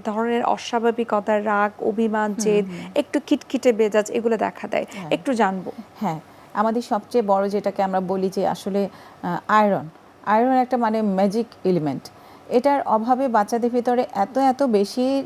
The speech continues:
Speaker 2: আহ, নিউরোলজিক্যাল পরিবর্তন হয়, আহ, যেটা আমরা অনেকেই জানি না। এবং আমিও মূলত, আহ, যে এই পেডিয়াট্রিক নিউরোলজিস্ট হওয়ার আগে পেডিয়াট্রিশিয়ান ছিলাম,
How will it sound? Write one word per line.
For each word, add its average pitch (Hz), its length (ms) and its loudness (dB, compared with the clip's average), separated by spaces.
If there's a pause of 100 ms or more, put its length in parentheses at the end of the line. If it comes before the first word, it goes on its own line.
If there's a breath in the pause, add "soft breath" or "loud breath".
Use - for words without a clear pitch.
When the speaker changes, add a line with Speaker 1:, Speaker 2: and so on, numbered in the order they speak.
(140)
Speaker 2:
আহ, 170 340 0
নিউরোলজিক্যাল 214 840 2
পরিবর্তন 240 520 0
হয়, 196 300 -2 (440 loud breath)
আহ, 208 180 2
যেটা 214 260 2
আমরা 208 180 2
অনেকেই 269 460 2
জানি 156 260 2
না। - 120 0
এবং 190 200 0
আমিও 247 400 2
মূলত, 226 340 2
আহ, 196 600 -2
যে 190 440 0
এই 185 440 -2
পেডিয়াট্রিক 202 460 2
নিউরোলজিস্ট 214 560 2
হওয়ার 208 200 4
আগে 196 200 6
পেডিয়াট্রিশিয়ান 214 640 0
ছিলাম, 202 360 0